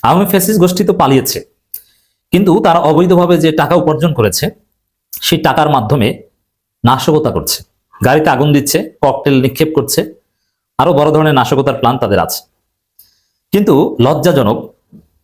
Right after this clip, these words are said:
যে বাংলাদেশের ইতিহাসে এত দুর্বল লকডাউন, এত দুর্বল হরতাল, একদম নিরুত্তাপ, অতীতে কোথাও কখনো দেখা যায়নি। এর মানে আওয়ামী লীগ কোনো দলই না, তাদের হরতাল, অবরোধ, হুমকি ধমকি, এগুলোর কোনো গুরুত্ব নাই।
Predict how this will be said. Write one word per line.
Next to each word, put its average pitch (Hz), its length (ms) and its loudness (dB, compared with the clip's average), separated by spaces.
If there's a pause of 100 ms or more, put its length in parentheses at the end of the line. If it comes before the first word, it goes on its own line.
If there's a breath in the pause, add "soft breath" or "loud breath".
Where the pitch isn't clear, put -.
(200)
যে 123 60 0
বাংলাদেশের 190 680 2
ইতিহাসে 151 260 2
এত 123 160 0
দুর্বল 170 580 2
লকডাউন, 151 520 0
এত 127 180 -2
দুর্বল 143 360 2
হরতাল, 101 500 -4
একদম 139 580 -2
নিরুত্তাপ, 151 640 0 (220)
অতীতে 170 400 0
কোথাও 175 460 2
কখনো 165 280 0
দেখা 107 180 0
যায়নি। 90 240 -4 (1400 loud breath)
এর 156 60 2
মানে 214 140 4
আওয়ামী 190 260 4
লীগ 233 140 2
কোনো 220 120 2
দলই 165 320 2
না, 170 140 0
তাদের 147 260 0
হরতাল, 151 280 0
অবরোধ, 151 240 2
হুমকি 147 200 0
ধমকি, 147 180 0
এগুলোর 151 180 2
কোনো 156 120 2
গুরুত্ব 143 320 0
নাই। 95 100 -2